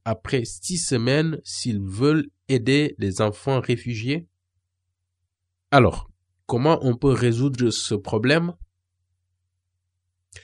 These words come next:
Il ne faut pas oublier que vous pouvez visualiser le problème avec des dessins,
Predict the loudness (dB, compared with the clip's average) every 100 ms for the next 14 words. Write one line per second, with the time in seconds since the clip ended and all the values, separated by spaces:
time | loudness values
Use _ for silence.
0 | -20 _ _ -2 2 2 2 2 4 4
1 | 0 0 2 4 4 2 2 4 2 -2
2 | -6 -4 2 2 2 0 0 2 2 2
3 | 0 0 2 4 2 0 2 2 2 -2
4 | 0 2 2 0 -4 -2 0 -2 -6 0
5 | 2 2 2 0